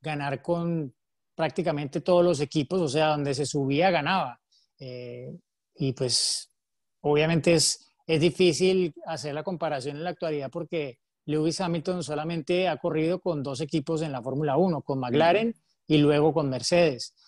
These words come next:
Speaker 1: Eh, Fangio, pues, tampoco es que haya corrido con muchos equipos, pero con los pocos que corrió siempre estuvo ahí adelante.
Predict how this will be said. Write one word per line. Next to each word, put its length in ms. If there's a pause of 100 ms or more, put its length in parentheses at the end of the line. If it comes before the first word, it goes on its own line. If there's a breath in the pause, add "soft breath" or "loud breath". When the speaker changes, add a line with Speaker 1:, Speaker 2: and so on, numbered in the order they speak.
(280 soft breath)
Speaker 1:
Eh, 200
Fangio, 420
pues, 520
tampoco 360
es 80
que 80
haya 160
corrido 340
con 240
muchos 360
equipos, 540
pero 400 (220 soft breath)
con 240
los 140
pocos 400
que 120
corrió 420
siempre 460
estuvo 320
ahí 140
adelante. 600